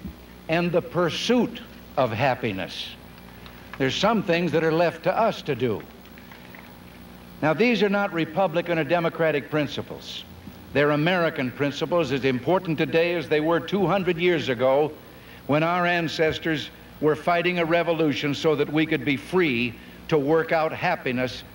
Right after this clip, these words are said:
for ourselves. Families stand at the center of society. They're the vanguards of America's future.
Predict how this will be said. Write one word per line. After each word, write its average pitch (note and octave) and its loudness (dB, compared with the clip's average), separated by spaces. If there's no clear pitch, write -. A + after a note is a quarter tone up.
for D3 2
ourselves. C3+ 0
Families G#3 0
stand F#3 0
at F3+ -4
the E3 0
center D3 2
of B2+ -2
society. C3 0
They're D3 2
the D#3+ 4
vanguards F3+ 4
of D#3 2
America's E3+ 4
future. D#3+ 2